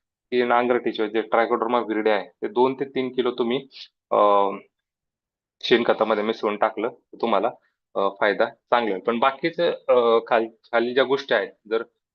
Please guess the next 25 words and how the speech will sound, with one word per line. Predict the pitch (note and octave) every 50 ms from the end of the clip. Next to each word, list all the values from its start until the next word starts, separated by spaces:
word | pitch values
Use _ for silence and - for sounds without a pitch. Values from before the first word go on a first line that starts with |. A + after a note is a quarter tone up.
| _ _ -
अ, | A#2 A2+ A2+ A2
तुमच्या | - C3 B2 B2 A#2+ A2
शेतीमध्ये | - B2 G#2+ - B2 B2 B2 A#2+ B2 A#2 A2+ A#2
पिवळे | - _ - B2+ B2 B2
रोग | A#2+ B2+ A2+ A#2
नाहीये, | B2 A#2+ A#2 G#2 G#2 G#2
तर | - - - B2+
सुरुवातीला | - - C#3+ C#3 D3 C#3+ C#3+ D3+ D3 D3
हे | C#3+ C3 B2
Trichoderma | A#2+ - C3 C3 B2 C3 B2+ C3 B2+ C3 B2+
वगैरे | B2+ B2+ B2 B2+ B2 B2+
तुम्ही | B2 C3 B2+ B2 B2 -
फवारणी | A#2 A2+ G#2+ A2+ A2+
केली | G#2+ A#2 A2
तरी | A2+ - A#2+ A#2+
अतिशय | A#2 A#2 A#2 - A#2 - A2+ G2+
चांगले, | - A2 A2 A2 G#2 G#2
अ, | G#2+ - - G#2+ G#2 G#2
रिझल्ट | G#2+ A2 G2+ G#2 G2 F#2+ - G#2+
मिळतील | G#2 G#2 A2 A#2 A#2 A#2 A#2 G#2+ G2
तुम्हाला | A2 G#2+ A2 F#2+ F2
त्यामधून. | - G#2 G2+ G#2 G#2 - - - _ _ _ _ _ _ _ _ _ _ _ _ _ _ _ _ _ _ _ _ _ _ _ _ -
आता, | - - D#3+ D#3+ D#3+ - - -
अ, | B2+ C3 C3 C3
याच्यामध्ये | C3+ C#3 C3+ C#3+ D#3 D#3 D#3+ D#3+ C#3 D3 D3 D3+ D3+ D3+ D3+